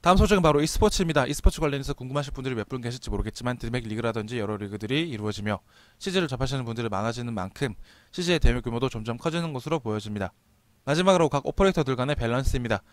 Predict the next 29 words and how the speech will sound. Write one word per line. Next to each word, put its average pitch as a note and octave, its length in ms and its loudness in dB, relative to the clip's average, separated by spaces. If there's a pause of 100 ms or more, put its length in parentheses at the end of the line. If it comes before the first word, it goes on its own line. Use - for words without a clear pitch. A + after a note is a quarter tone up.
(360)
보여지는 E3+ 360 4
표에서는 F3+ 400 4
승률과 G3+ 320 0
픽률을 D#3+ 420 8
나누어 A2 280 2
보여주고 A2+ 380 2
있으며 A2 400 -2 (440)
첫 - 140 -6
번째로 E3 320 2
픽률은 G3 340 0
낮지만 A#2 340 -2
승률이 D3+ 260 -2
높은 A#2+ 260 4
대원, G2+ 280 0
두 - 100 -12
번째로 C3 500 2 (300)
픽률과 G3+ 280 4
승률이 E3+ 260 -2
둘 B2+ 140 -2
다 A#2+ 80 2
높은 A#2 300 -4
대원, C#3 280 0
세 F3+ 140 4
번째로 D#3 280 0
픽률도 F3+ 280 -4
낮고 D3 380 -4
승률도 E3 300 -6
낮은 A2 260 -2
대원, G2 200 -2